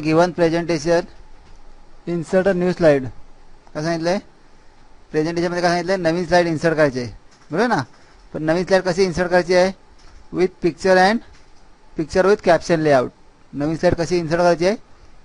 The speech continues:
Picture with caption layout. नवीन स्लाईड कुठून घ्यायची आहे? तर न्यू स्लाईडच्या ॲरोवरती जायचं, है ना? आणि कोणती स्लाईड घ्यायला सांगितली? Picture with caption. बघा, दाखवते picture with caption.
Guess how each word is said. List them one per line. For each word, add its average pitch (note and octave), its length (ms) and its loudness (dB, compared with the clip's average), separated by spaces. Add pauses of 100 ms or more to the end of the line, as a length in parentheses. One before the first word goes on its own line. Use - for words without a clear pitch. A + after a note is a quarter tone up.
(180)
Picture F3+ 320 0
with G3+ 280 0 (540)
caption E3+ 420 0
layout. C3+ 300 4 (640)
नवीन E3 260 -2
स्लाईड F#3+ 200 2
कुठून F#3+ 200 -2
घ्यायची F#3 300 0
आहे? F#3 180 2 (680)
तर F3+ 60 -6
न्यू F#3 200 -2
स्लाईडच्या F#3 460 4
ॲरोवरती E3+ 320 0
जायचं, C3 340 0 (840)
है D#3 100 -4
ना? B3+ 120 0 (600)
आणि D#3+ 160 -6
कोणती F3+ 340 -2
स्लाईड F#3+ 180 4
घ्यायला F#3+ 220 4
सांगितली? F#3+ 380 -2
Picture G3 300 0
with G3 180 0
caption. E3 420 2 (680)
बघा, C#3 180 0
दाखवते D3+ 320 0 (100)
picture E3+ 260 -4
with E3+ 200 -6
caption. E3 500 0